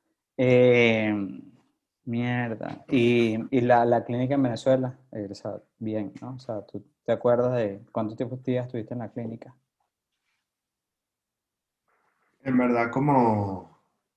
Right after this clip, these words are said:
Speaker 2: no sé si cuatro o cinco, porque mi mamá en ese momento trabajó en un banco y creo que los seguros que le daban a la gente en los bancos,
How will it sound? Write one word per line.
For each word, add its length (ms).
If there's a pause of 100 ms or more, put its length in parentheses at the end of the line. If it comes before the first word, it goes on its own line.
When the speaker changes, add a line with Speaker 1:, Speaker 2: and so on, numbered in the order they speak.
(300)
Speaker 2:
no 140
sé 120
si 180
cuatro 440
o 40
cinco, 680 (320)
porque 460
mi 140
mamá 280
en 80
ese 160
momento 480
trabajó 400
en 160
un 80
banco 640 (320)
y 440
creo 240
que 100
los 160
seguros 380
que 160
le 80
daban 300
a 40
la 120
gente 220
en 60
los 120
bancos, 720